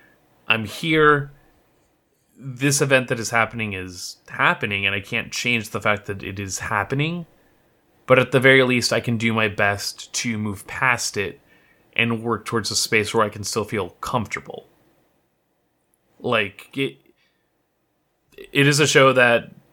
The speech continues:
very much promotes mindfulness in a way where it's, like, recognizing, yeah, shit sucks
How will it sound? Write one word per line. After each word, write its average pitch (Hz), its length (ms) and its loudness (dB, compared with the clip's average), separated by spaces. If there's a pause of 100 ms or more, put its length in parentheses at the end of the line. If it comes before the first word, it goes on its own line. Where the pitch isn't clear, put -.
very 120 280 4
much 120 240 0
promotes 107 640 -2
mindfulness 110 680 0
in 113 80 -4
a 107 40 -2
way 104 160 2
where 101 120 0
it's, - 200 -6
like, 110 200 -2
recognizing, 107 500 2
yeah, 147 160 4
shit - 240 -2
sucks - 600 2